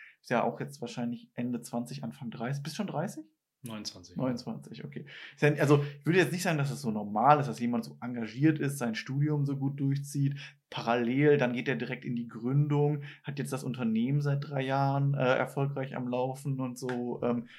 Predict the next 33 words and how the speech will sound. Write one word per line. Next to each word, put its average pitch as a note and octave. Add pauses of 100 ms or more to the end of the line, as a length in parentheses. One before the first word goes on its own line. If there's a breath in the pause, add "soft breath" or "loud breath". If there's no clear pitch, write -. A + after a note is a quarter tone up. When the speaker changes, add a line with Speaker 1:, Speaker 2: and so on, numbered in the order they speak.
(140 loud breath)
Speaker 1:
da B2
muss C#3+
man D#3
ja D3
auch C#3
ein B2+
Mindset D3
für C#3
haben, C#3
dass C3+
man B2+ (600)
Bock C#3
auf D#3+
Sachen D#3
hat, D3 (200 loud breath)
dass A#2+
man B2+
Sachen B2
durchzieht, D3+ (180 loud breath)
auch C3+
sich C#3+
mit C#3
seiner B2
Familie C3+
so D3
gut C#3+
zu -
verstehen, C#3 (360 loud breath)
ähm, C3+
ist C#3
nicht B2
selbstverständlich. - (380 loud breath)
Ähm, B2